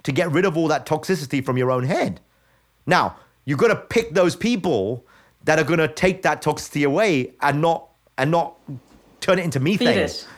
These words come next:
Speaker 1: Yeah,
Speaker 2: Yeah.
Speaker 1: not feed it.
Speaker 2: Not,
Speaker 1: Yeah.
Speaker 2: yeah.
Speaker 1: So this is why, you know, we talk about having a personal advisory board or surrounding yourself with the kinds of people that, that, that, that are there to help and support you through those, not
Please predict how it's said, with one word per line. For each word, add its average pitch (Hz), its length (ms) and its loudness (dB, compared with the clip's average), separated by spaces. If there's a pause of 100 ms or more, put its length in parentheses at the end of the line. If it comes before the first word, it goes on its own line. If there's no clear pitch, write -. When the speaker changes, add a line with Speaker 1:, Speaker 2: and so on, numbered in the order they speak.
(160)
Speaker 1:
Yeah, 139 140 4
Speaker 2:
Yeah. 175 60 2
Speaker 1:
not 165 180 0
feed 196 220 0
it. 190 100 2
Speaker 2:
Not, 196 120 -4 (280)
Speaker 1:
Yeah. 185 80 -8
Speaker 2:
yeah. 185 240 -2 (540)
Speaker 1:
So 151 400 2 (720)
this 170 220 2
is 220 120 4
why, 165 200 4
you 143 160 0
know, 123 180 2
we 131 220 0
talk 190 260 0
about 123 300 0
having 127 240 0
a 107 40 0
personal 143 400 0
advisory 135 540 2
board 143 480 2
or 104 200 0 (200)
surrounding 147 580 2
yourself 131 520 0
with 127 140 -2
the 123 60 -2
kinds 139 340 -2
of 117 120 -6
people 131 540 -2 (320)
that, 123 320 -2 (320)
that, - 300 -2 (100)
that, 139 320 -4 (720)
that 131 120 0
are 127 60 2
there 143 220 2
to 147 80 2
help 151 360 0
and 123 160 -2
support 185 520 -2
you 127 240 0
through 110 260 -2
those, 98 400 -2
not 147 360 0